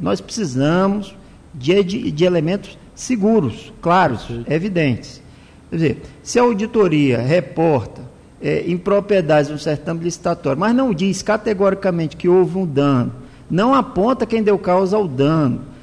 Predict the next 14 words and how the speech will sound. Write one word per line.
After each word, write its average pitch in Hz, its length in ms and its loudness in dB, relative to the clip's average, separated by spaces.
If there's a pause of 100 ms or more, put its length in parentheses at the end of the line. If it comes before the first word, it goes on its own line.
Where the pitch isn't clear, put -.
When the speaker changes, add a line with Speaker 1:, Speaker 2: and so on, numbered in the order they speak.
(140)
Speaker 1:
não 208 220 0
mostra 226 540 0
o 240 40 0
nexo 220 420 0
de 196 100 -4
causalidade, 175 1080 0 (340)
eu 247 200 6
não 262 180 4
tenho 170 520 4
como 214 280 -2
sancionar 208 640 0
nem 403 160 -2
imputar 170 360 2
débito. 135 460 0